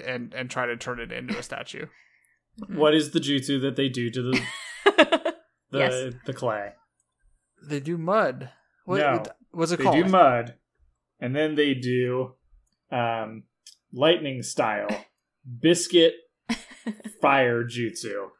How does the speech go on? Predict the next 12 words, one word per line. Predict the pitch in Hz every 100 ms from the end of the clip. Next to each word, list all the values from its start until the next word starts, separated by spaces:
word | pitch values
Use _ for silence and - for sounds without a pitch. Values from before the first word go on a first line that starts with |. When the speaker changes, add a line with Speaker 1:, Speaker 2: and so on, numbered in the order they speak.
| _ -
Speaker 3:
or | 120
Speaker 1:
Hmm. | 143
Speaker 3:
biscuit | 147 - 123
firing. | - 104 101 101 98 196 _ _ _ _ -
Speaker 2:
Yeah. | 175 147 185 _ _ _ _ _
They | 185
gonna | 185 190
cook | 185 370 277
'em. | 190 190 - _ _ -
Cook | -
'em |
in | 220